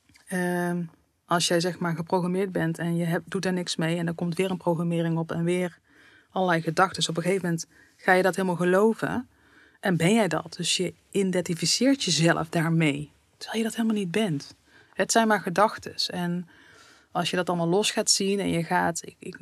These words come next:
ik probeer er altijd, hè, stel je bent heel verdrietig of teleurgesteld,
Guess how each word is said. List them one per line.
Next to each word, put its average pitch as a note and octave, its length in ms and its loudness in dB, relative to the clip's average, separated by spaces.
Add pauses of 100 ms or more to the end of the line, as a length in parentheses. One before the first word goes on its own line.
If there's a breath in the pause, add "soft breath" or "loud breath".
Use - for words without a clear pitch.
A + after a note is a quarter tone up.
(100)
ik F3+ 160 -12 (100)
probeer F#3+ 300 0
er F3+ 60 0
altijd, F3 600 -2 (500)
hè, F#3 140 -6
stel F3+ 220 -2
je F3+ 60 -2
bent E3+ 140 -2
heel G#3+ 120 -2
verdrietig E3 640 -2
of - 400 -14 (120)
teleurgesteld, F3+ 680 -2